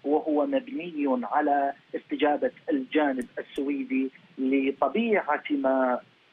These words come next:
تدعو إليه واقعية هذه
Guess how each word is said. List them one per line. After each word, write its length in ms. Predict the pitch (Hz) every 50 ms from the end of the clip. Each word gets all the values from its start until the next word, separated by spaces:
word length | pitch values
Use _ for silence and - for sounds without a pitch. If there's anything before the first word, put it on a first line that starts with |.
| _ _ _ -
تدعو 440 | - 247 240 208 190 - 170 160 147
إليه 520 | 143 - 139 127 135 135 131 110 113 127 127
واقعية 640 | 127 131 123 117 - 139 127 165 185 165 147 127 - -
هذه 520 | 131 131 123 123 117 107 123 120 120